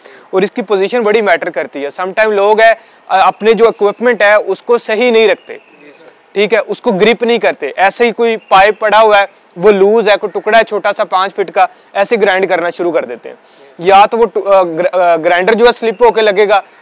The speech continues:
या pipe slip हो जाता है sometime। ठीक है, वो हमारे लिए क्या है, नुकसान का बायस है। उसको पहले grip करें, जो equipment है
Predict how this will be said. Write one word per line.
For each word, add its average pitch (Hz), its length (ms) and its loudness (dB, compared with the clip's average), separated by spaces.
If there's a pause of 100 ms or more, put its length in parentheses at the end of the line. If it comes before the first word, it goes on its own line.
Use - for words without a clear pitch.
(120)
या 208 100 0
pipe 202 280 2
slip 185 320 -4
हो 165 80 -2
जाता 131 240 -8
है 123 40 -16
sometime। 117 300 -18 (400)
ठीक 196 180 -2
है, 208 60 0
वो 202 160 4
हमारे 196 320 0
लिए 208 200 2
क्या 208 160 -2
है, 208 140 2
नुकसान 180 420 -6
का 151 100 -6
बायस 123 260 -8
है। 135 100 -16 (280)
उसको 208 260 -4
पहले 240 260 0
grip 196 340 -4
करें, 175 280 -8 (680)
जो 202 520 2
equipment 196 520 -6
है 190 320 0